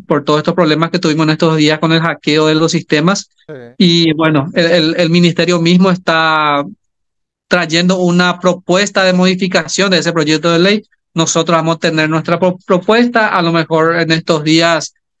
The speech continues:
Speaker 1: posteriores se va a trabajar en eso y cuando inicie de nuevo el, el periodo parlamentario ya se, a lo mejor se va a tratar ese proyecto de ley de protección de datos personales. Eso nos va a permitir poder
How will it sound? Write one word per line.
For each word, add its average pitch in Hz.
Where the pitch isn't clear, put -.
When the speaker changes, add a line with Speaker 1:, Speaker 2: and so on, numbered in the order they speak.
Speaker 1:
posteriores 165
se 170
va 160
a 156
trabajar 170
en 170
eso 185
y 190
cuando 185
inicie 196
de 196
nuevo 185
el, 185
el 165
periodo 170
parlamentario 190
ya 170
se, 175
a -
lo 170
mejor 165
se 165
va 170
a 170
tratar 175
ese 160
proyecto 151
de 151
ley 156
de 170
protección 156
de 156
datos 151
personales. 175
Eso 208
nos 208
va 185
a 185
permitir 185
poder 185